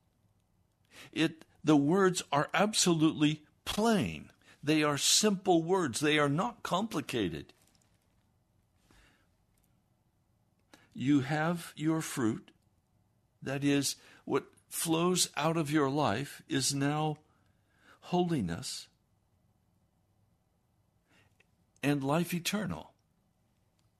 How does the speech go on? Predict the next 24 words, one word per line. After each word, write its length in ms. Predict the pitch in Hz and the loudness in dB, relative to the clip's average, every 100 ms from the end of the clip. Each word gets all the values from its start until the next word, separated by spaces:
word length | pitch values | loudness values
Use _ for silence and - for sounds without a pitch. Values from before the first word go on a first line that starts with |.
| _ _ _ _ - | _ _ _ _ -12
What 220 | 110 123 | -6 -6
is 160 | 139 - | -4 -4
holiness? 720 | 185 175 104 78 73 - - _ _ _ _ _ _ _ _ - _ _ _ _ _ _ _ _ _ _ _ _ _ _ | -4 -4 -4 -6 -10 -14 -14 _ _ _ _ _ _ _ _ -20 _ _ _ _ _ _ _ _ _ _ _ _ _ _
Holiness 560 | 139 117 120 127 160 170 | -4 0 0 2 0 0
is 140 | 131 | -4
being 320 | - 120 120 | -4 -4 -4
set 380 | 110 - 131 147 | -2 -2 -2 -4
apart 500 | 156 - 104 113 - _ _ _ _ _ | -8 -4 -4 -4 -10 _ _ _ _ _
from 220 | - 117 | -8 -6
the 100 | 120 | -4
wickedness, 600 | 117 147 - 82 82 85 | -2 -4 -4 -6 -6 -6
from 260 | - 123 113 | -6 -4 -2
the 100 | 113 | -2
world, 420 | 117 127 104 87 | -2 -2 -2 -6
from 220 | - 107 | -6 -2
the 120 | 107 107 | -2 -2
flesh, 400 | 139 117 101 - | -2 -2 -2 -6
from 240 | 110 107 | -6 -2
the 100 | 104 | -2
devil. 440 | 104 110 - - _ _ _ _ _ _ _ _ _ - | 0 -2 -2 -14 _ _ _ _ _ _ _ _ _ -12
It's 160 | 110 - | -6 -4
being 200 | 123 110 | -2 -2
set 360 | - 139 139 | -2 -2 -4
apart 460 | 131 - - - | -6 -6 -6 -6